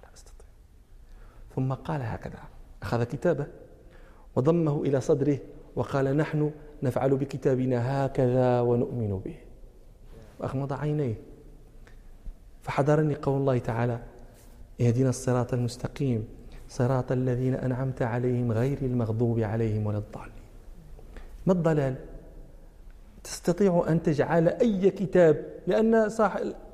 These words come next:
ال-، هذا الذي يضم الكتاب أغمض عينيه، ما يدري أنا ايش من كتاب ندير ليه في، في،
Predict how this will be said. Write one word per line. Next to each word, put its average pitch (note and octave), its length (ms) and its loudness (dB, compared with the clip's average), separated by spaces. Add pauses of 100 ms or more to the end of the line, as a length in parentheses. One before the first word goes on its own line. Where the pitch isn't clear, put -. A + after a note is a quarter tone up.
(120)
ال-، - 440 0 (260)
هذا F#3+ 240 6
الذي F#3+ 300 6
يضم F3+ 400 6
الكتاب F#3+ 720 2
أغمض A3 340 6
عينيه، G#3+ 440 4 (920)
ما E4+ 100 2
يدري F#3 400 6
أنا B2+ 100 2
ايش C#3+ 160 0
من B3 80 6
كتاب A3+ 240 4
ندير D3+ 220 4
ليه C3 160 2
في، - 120 -6
في، - 360 -10